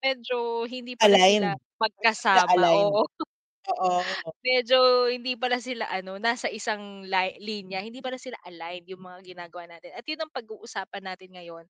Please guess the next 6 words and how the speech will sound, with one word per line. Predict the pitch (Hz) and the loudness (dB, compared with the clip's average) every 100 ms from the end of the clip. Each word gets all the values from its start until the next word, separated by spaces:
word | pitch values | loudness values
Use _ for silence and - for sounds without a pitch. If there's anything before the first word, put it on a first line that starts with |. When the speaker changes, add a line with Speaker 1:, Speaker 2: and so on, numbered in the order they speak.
| _ 208 | _ -10
Speaker 1:
Nga | 190 190 | -6 -6
yung | 214 - | -8 -6
ating, | 202 196 190 185 185 - - | -6 -6 -8 -10 -14 -18 -12
um, | 185 170 170 165 156 _ _ _ _ _ _ _ _ _ | -10 -10 -16 -20 -20 _ _ _ _ _ _ _ _ _
mixed | 240 320 - - - 240 | -2 -2 -2 -10 -14 -18
faith, | - - 214 - | -12 -6 -6 -6